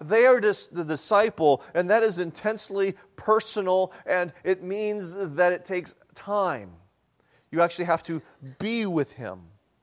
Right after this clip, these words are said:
And we'll see the impact this makes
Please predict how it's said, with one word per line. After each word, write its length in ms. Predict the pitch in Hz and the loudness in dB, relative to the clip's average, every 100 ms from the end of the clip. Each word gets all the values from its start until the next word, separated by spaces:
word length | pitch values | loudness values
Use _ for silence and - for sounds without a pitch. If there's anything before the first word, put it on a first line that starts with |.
| _ _ _ _ _ _ _ _ | _ _ _ _ _ _ _ _
And 80 | 165 | -4
we'll 100 | 170 | -4
see 380 | 165 233 240 208 | -4 -8 -8 -6
the 160 | 180 190 | -4 -6
impact 480 | 220 - 190 185 | -6 2 2 2
this 220 | 175 - 175 | -4 -6 -2
makes 420 | 233 208 - | 0 0 -2